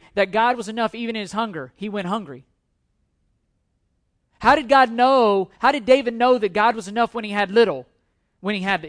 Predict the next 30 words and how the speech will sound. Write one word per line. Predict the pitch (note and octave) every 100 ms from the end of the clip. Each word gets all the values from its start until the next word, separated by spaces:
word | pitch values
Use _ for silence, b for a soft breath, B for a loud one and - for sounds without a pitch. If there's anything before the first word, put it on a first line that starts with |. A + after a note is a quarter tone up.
| E3+
'cause | - F3+
he |
had | F3+ F3
went | F3+ F3+
through | F3
having | E3+ D3+
little. | G#3+ E3+ A#2+ _ _ _ _ _ _ _ _ _ _ _ _ _ _ _ _ _ _
See, | - B3+
you | A#3 C4+
only | D4+ A#3+
learn | A#3 D#4
those | D4+ A3+
things | - B3 A3+
through | B3
going | G3+ B3+ A#3+
through | B3 D4+
'em. | A#3+ F3
We | D4
wanna | D4+ A#3+
learn | A#3+ A3+
the |
lessons | G3 C4 C4 A3
without | E3+ A3 A3+
going | A3 A3+ F#3+
through | C4 E4+
'em. | A#3+ B2+ _ _ _ _ _ _ _ _ _ _ _ _ _ _ _ _ _ _ _ _ _ _ -
We've | A#3
gotta | C#4 C4
be | B3
content | - F#3 - C#4 B3 - -